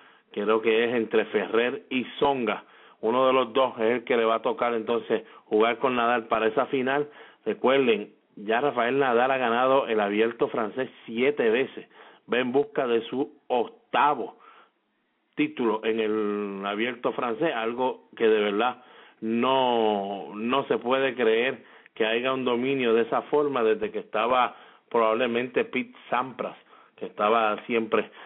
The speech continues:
ganando el abierto francés, pero de la manera que lo está haciendo el Rafael Nadal, el español, wow, es, es, es algo increíble, señores. Nosotros nos gustan todos los deportes, el tenis no lo practiqué muchísimo,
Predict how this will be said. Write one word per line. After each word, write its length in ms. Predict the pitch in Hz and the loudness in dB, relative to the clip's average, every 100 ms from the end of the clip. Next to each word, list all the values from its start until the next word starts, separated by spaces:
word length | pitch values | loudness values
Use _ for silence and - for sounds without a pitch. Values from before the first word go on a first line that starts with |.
| - | -10
ganando 440 | 113 107 110 120 113 | -2 0 0 2 4
el 80 | 107 | 2
abierto 440 | 101 113 113 117 | 2 0 0 -2
francés, 500 | 123 110 101 135 127 - | -2 -4 -4 0 0 0
pero 220 | 120 131 | 2 2
de 80 | 110 | 2
la 80 | |
manera 360 | 101 98 104 120 | 0 -2 -2 0
que 100 | 127 | -2
lo 80 | 117 | -4
está 180 | - 117 | -2 -6
haciendo 640 | - 117 120 117 101 - - - - - - - | -4 -2 -2 0 -2 -4 -16 -20 -20 -20 -18 -4
el 680 | 110 104 101 95 92 92 | 0 2 0 -2 -6 -4
Rafael 440 | 98 110 - 110 120 | 0 0 0 0 0
Nadal, 240 | 117 123 | 2 2
el 80 | 117 | 0
español, 580 | 110 117 107 110 127 120 - - - | 0 0 0 0 -2 -4 -12 -20 -10
wow, 340 | 98 113 110 87 - - | 0 2 2 -2 -12 -12
es, 100 | 110 | -4
es, 440 | 107 104 107 110 110 | -4 -2 -4 -4 -2
es 120 | 113 | -2
algo 200 | 123 127 | -2 -4
increíble, 420 | 127 113 123 143 | -4 -2 -2 -2
señores. 320 | 120 120 143 - - - - - | -2 -2 -2 -2 -10 -20 -20 -10
Nosotros 520 | 113 117 135 151 170 | -4 -2 0 2 2
nos 180 | 151 131 | 0 0
gustan 380 | 123 156 170 143 | 0 0 -2 0
todos 140 | 151 | 2
los 120 | 156 151 | 2 0
deportes, 600 | 147 135 135 139 139 143 - _ _ _ _ _ _ - | 0 2 0 0 -2 -4 -14 _ _ _ _ _ _ -6
el 220 | 117 104 | -6 -2
tenis 280 | 135 151 139 | -2 0 0
no 160 | 135 | 0
lo 140 | 147 151 | 0 0
practiqué 420 | 151 143 143 143 | -2 0 0 0
muchísimo, 680 | 143 120 156 151 127 113 101 | 0 -2 -2 -2 -4 -4 -4